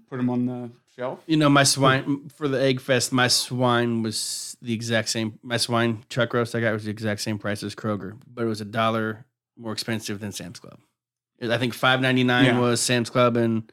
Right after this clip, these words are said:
Speaker 2: six ninety-nine and six ninety-nine at Kroger and
Speaker 1: Yeah.
Speaker 2: s-, the swine.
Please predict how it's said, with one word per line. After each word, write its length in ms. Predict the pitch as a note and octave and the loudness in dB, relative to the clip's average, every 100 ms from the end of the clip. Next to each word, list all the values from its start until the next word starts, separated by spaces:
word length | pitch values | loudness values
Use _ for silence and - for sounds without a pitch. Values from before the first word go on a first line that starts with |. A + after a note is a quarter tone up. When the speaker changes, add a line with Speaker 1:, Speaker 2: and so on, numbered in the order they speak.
| _ _ _ _ _ | _ _ _ _ _
Speaker 2:
six 260 | - A#2 | -2 0
ninety-nine 380 | A#2+ A2+ A2+ A2+ | 2 2 2 2
and 80 | G#2+ | 0
six 200 | - G#2+ | -2 -2
ninety-nine 300 | A2 A2 A2 | -2 0 -2
at 120 | G#2+ | -4
Kroger 420 | - G#2+ G2+ G2+ | -4 -4 -2 -4
and 100 | G2+ | -2
Speaker 1:
Yeah. 160 | A#2+ A2+ - _ _ _ _ _ _ _ _ _ _ | -4 -4 -12 _ _ _ _ _ _ _ _ _ _
Speaker 2:
s-, 100 | - - | -10 -6
the 180 | G#2 G2+ | -2 -2
swine. 380 | - F#2 E2 - | -2 -6 -6 -12